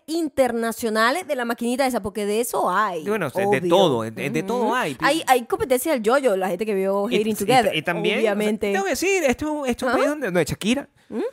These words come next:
Speaker 2: Shakira, la cantan-, la, la que canta.
Speaker 1: La que
Speaker 2: Ella
Speaker 1: canta.
Speaker 2: tiene un, ella tiene un programa de estos donde la gente va y hace competencias de baile.
Speaker 1: ¿Bailes de TikTok?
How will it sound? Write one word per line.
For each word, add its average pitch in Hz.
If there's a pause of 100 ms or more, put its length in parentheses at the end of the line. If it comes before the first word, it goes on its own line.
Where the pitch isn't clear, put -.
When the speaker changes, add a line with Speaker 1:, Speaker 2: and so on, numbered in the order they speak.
(220)
Speaker 2:
Shakira, 185
la 196
cantan-, 139
la, 131
la 104
que 117
canta. 160
Speaker 1:
La 208
que 190
Speaker 2:
Ella 156
Speaker 1:
canta. 202
Speaker 2:
tiene 190
un, 190
ella 135
tiene 208
un 240
programa 123
de 110
estos 139
donde 101
la 92
gente 101 (400)
va 107
y 120
hace 107
competencias 107
de 101
baile. 110
Speaker 1:
¿Bailes 202
de 269
TikTok? 220